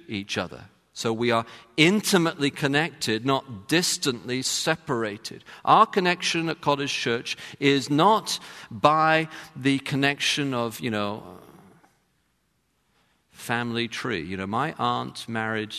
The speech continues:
have you, have you figured this out about Cottage Church, how everyone is related? I mean, not everyone, but there's a lot of,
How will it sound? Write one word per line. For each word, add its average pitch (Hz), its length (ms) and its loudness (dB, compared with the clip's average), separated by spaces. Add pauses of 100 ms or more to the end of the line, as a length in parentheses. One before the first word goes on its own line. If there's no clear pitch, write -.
(840)
have 127 100 -16
you, 185 140 -10
have 160 120 -8
you 240 120 -6
figured 214 320 -4
this 208 120 -2
out 202 140 0
about 190 240 0
Cottage 180 260 -4
Church, - 340 -6
how 170 100 0
everyone 170 240 -2
is 165 120 -4
related? 170 440 -6 (1500)
I 147 40 -8
mean, 165 80 -2
not 165 140 4
everyone, 127 400 4
but 127 140 0
there's 151 160 0
a 143 80 2
lot 185 240 2
of, 120 400 -4